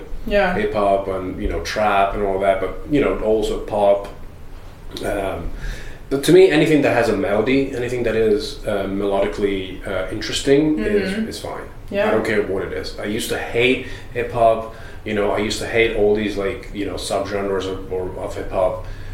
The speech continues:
Speaker 2: but I, I just realized that I was wrong.
Speaker 1: You have a magazine,
Speaker 2: Mm-hmm.
Speaker 1: Mundane
Speaker 2: Yes.
Speaker 1: Magazine. Tell us
Speaker 2: Yes.
Speaker 1: about that, how that kind of came into being.
Speaker 2: That was,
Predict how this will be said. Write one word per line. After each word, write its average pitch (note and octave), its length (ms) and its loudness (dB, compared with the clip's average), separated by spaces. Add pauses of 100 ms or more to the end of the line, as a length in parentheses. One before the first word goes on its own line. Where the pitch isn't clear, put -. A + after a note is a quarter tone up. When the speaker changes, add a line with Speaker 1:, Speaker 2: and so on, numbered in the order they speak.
(260)
Speaker 2:
but G2 340 0 (120)
I, G#2+ 360 2
I G2 140 2
just F#2 280 -4
realized E2+ 360 -2
that E2+ 80 -6
I - 20 -4
was E2+ 140 -6
wrong. A#2 280 -10 (140)
Speaker 1:
You A3 140 -8
have A#3+ 120 -6
a B3 60 -4
magazine, F#3 680 2
Speaker 2:
Mm-hmm. - 300 4
Speaker 1:
Mundane F#3 580 2
Speaker 2:
Yes. - 40 -4
Speaker 1:
Magazine. F3+ 580 0
Tell F#3+ 220 2
us G3 80 2
Speaker 2:
Yes. G3+ 80 -2
Speaker 1:
about F#3+ 260 4
that, F3+ 260 4
how G3 140 2
that F3+ 280 2
kind F#3 180 -4
of F3+ 60 -6
came F#3 200 -2
into F3+ 160 -4
being. F3 440 -4 (100)
Speaker 2:
That D3+ 480 2 (500)
was, B2+ 680 4